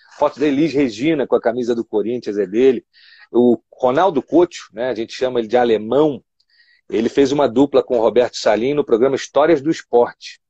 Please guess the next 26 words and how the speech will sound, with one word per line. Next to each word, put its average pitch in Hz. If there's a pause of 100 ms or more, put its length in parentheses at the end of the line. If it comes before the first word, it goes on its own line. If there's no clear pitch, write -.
que 95
a -
E 101
S 107
P 110
N 104
mostrava, 113 (460)
e -
pra 139
mim 123 (480)
é 139
o 135 (200)
programa 131
que -
mais 160
me 175
impactou 151
no 131
tempo 143
de 120
acadêmico 123
de 107
jornalismo, 117
até 139
quando 135
eu 127